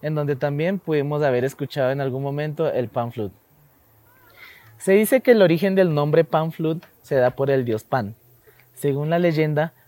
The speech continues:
cuentan que él perseguía a su princesa para conquistarla. En el momento que la princesa se sumerge en el lago, se dice que los vientos dieron sonidos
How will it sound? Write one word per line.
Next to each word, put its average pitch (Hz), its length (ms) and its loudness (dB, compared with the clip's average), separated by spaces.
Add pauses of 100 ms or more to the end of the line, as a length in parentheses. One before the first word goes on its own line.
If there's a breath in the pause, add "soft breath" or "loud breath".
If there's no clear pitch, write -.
cuentan 156 380 -4
que 156 180 4
él 147 80 0
perseguía 160 460 0
a - 20 -10
su 156 140 -6
princesa 143 480 -4
para 143 180 0
conquistarla. 143 760 -4 (400 soft breath)
En 170 140 -4
el 170 100 0
momento 185 400 0
que 214 120 2
la 196 100 6
princesa 175 480 -4
se 175 120 -6
sumerge 147 400 -8
en 175 120 -4
el 160 140 -2
lago, 147 360 0 (300 soft breath)
se 156 200 -2
dice 165 300 -4
que 190 140 -4
los 151 200 -2
vientos 151 500 -6 (200 soft breath)
dieron 151 320 0
sonidos 147 600 -6